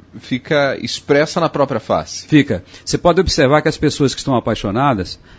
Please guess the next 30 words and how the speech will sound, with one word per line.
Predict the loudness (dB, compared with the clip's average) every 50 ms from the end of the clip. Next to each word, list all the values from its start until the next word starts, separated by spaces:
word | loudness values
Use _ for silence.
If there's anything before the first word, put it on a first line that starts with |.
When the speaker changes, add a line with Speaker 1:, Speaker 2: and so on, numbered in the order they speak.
| -20 -10
Speaker 2:
elas | -4 -2 0 0 0 -2 -4 -10 -12 -16 -20 -20 -20 -20 -20 -20 -20 -20 -20 -12 -4
parecem | 0 2 4 6 6 4 4 2 0 0
mais | 0 0 0 0
belas, | 0 0 0 0 -2 -4 -8 -14 -18 -20 -20 -20 -20 -20 -20 -20 -20 -20 -16 -10
né? | -4 -2 0 0 0 0
Há | 0 0 0
um | 0 0
certo | -2 0 0 0 0 -2 -4 -4
brilho, | 2 4 6 6 6 4 2 0 -4
uma | -6
certa | -6 -4 -6 -4 -4 -6
aura | -8 -4 -2 0 0 0 0 -2 -6
na | -10 -12
pessoa. | -14 -16 -16 -10 -6 -4 -4 -4 -4 -8 -18 -20 -20 -20 -20 -20 -20 _ -16
As | -12 -4
pessoas | -2 0 0 2 2 0 0 0
que | -2
estão | -2 0 0 4
desapaixonadas | 4 4 4 4 4 2 2 0 0 0 0 0 2 2 4 4 2 2 0 -2 -2 -2
e | 0
depressivas | 0 0 0 0 -2 -6 -6 -4 0 4 4 4 4 2 0 -2 -6 -14 -20 -20 -20 -20 -10
ficam | -4 -2 -2 -2 -2 -2
mais | -2 -2 -2 -2 -2
enfeiadas, | -4 -4 -2 -2 0 2 4 4 2 2 0 -2 -6 -8 -14 _ _ _ _ _ -8
né? | -2 2 2 4 2 2 -2 -8 -20 -20 _ _ -14
Você | -10 -8 -4
pode | 0 0 0 0
observar | -2 -2 -2 -2 0 2 4 2 2
que | 2 -2 -4
crianças | -4 -2 0 2 4 6 6 6 4 2 2 0 -2 -2 -2 -6 -14